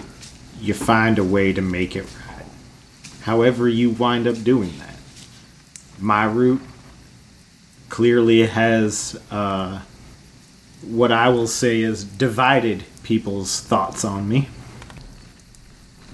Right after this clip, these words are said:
But it is the route I'm taking. And I think you should know that there are people in this group that are just as concerned about making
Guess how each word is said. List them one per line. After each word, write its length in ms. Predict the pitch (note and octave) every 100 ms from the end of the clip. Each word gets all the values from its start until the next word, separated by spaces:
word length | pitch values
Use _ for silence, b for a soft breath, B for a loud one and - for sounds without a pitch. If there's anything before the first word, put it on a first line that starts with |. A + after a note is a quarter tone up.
| -
But 140 | G#2+
it 60 | G#2
is 180 | G#2 -
the 80 | G#2
route 240 | G#2+ G#2+
I'm 220 | G2+ A2
taking. 320 | - A2+ B2+ - - - - - - - - - - - - - -
And 400 | F2 F2+ F2 F2 - - - - - - - - - - - - - - - - - -
I 600 | G2 G2 G2 F#2+ F#2+ F#2 - - - - - - -
think 240 | A2+ -
you 100 | A2+
should 280 | - A2+ G2+
know 200 | G#2+ A#2+
that 200 | G#2+ -
there 200 | G#2+ G#2
are 40 | F#2+
people 480 | A#2+ A2+ G#2+ G2+ G2+ - - - -
in 160 | A2+ A2+
this 220 | A2 G#2+
group 340 | - G#2+ C#3 - - - - - - -
that 240 | F#2 F#2+ F#2+
are 240 | F#2 F2
just 400 | E2+ G#2 A2 -
as 520 | A2 G2 F#2 - - - -
concerned 480 | A2+ G#2 G#2 G#2+ A#2
about 240 | G#2 G#2+
making 500 | G2+ G#2 G#2+ G#2 G2+